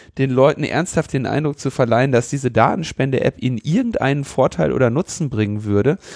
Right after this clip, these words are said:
was natürlich nicht der Fall ist, ne? Das ist absoluter Quatsch.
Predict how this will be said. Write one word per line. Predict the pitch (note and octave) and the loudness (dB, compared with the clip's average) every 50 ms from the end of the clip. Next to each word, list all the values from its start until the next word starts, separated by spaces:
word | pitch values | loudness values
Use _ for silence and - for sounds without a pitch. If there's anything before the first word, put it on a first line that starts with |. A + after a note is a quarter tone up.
| - - - | -20 -4 -2
was | - C3 - | -2 0 2
natürlich | D#3+ C#3+ - - C#3+ - - | 0 0 0 -2 -2 0 2
nicht | F3+ A3 - - | 0 2 2 2
der | D3 C#3+ | 0 0
Fall | - - C#3+ D#3 G3+ A3 | 2 2 2 4 4 2
ist, | - - - - - - - - | 2 0 -6 -10 -10 -12 -10 -4
ne? | - A2 D3 - - | 0 0 0 0 -2
Das | - - | -2 -2
ist | - | 0
absoluter | - - - - - - - - - F#3 F3 - E3 | 0 0 2 2 0 0 -2 -4 -6 -4 -2 -2 -2
Quatsch. | - - - D3+ C#3+ - | -2 0 0 0 -2 -2